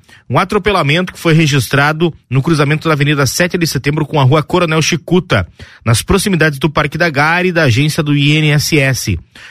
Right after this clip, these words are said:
Conforme apurado no local, a condutora de um veículo, um Peugeot duzentos e oito, ele trafegava pela Avenida Sete de Setembro, no sentido bairro São Cristóvão,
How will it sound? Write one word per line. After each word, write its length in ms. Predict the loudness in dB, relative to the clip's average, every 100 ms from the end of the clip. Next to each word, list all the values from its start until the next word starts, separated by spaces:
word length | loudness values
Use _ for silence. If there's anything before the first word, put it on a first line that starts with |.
| -8
Conforme 420 | -2 -2 0 0
apurado 400 | 0 2 0 2
no 80 | 2
local, 480 | 2 2 0 0 -2 _ -10
a 80 | -4
condutora 420 | 0 2 2 2
de 120 | 2 2
um 40 |
veículo, 380 | 2 0 0 -2
um 60 |
Peugeot 300 | 0 2 2
duzentos 360 | 0 -2 -2 -2
e 60 | 0
oito, 340 | 0 0 -4
ele 80 | -4
trafegava 560 | -4 -2 -2 0 -2
pela 160 | 0 0
Avenida 420 | 0 0 0 0 -4 _ _ _ _ _ _ _ _
Sete 360 | -8 -4 -4 -4
de 120 | -6
Setembro, 580 | -4 -2 0 2 2 0 -4 -20 -2
no 100 | 0
sentido 640 | 2 2 2 2 2 2
bairro 260 | 0 -2 -2
São 160 | -4
Cristóvão, 580 | -4 -4 0 0 0 -4